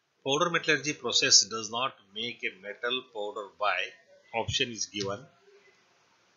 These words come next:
atomization, grinding or milling, hammering, electrolytic, uh, deposition.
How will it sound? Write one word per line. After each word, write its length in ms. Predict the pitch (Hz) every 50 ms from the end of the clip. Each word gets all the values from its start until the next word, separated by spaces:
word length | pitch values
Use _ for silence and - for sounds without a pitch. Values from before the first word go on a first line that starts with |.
| _ _ _ - -
atomization, 840 | 110 - 120 113 120 117 113 107 95 101 101 95 - - - 127 175 180 - - - - - _ - - - - _ _ _ _ - - - - - _ _ _ _ _ _ _ -
grinding 540 | - 107 120 120 120 117 117 123 123 123 120 _ - -
or 220 | 104 104 104 101 101
milling, 400 | 98 98 104 104 120 139 180 196 - - _ _ - - - _ _ _ _ _ _ _ _ _ _ _ _ - - 494 _ _ _ _ _ 523 523 539 539 _ _ _ _ _ _ _ _ _ _ _ _ _ _ _ - -
hammering, 540 | 110 107 110 107 104 107 117 123 147 180 - - - - _ _ _ _ _ _ _ - _ _ _ _ _ _ _ _ _ _ _ _ _ - - -
electrolytic, 760 | 117 113 117 123 117 - - 113 110 107 101 98 - 110 - - - -
uh, 200 | 110 104 85 73 - _ _ _ _ _ _ _ _ 104
deposition. 720 | 107 - - 104 98 98 85 92 98 - - - 120 127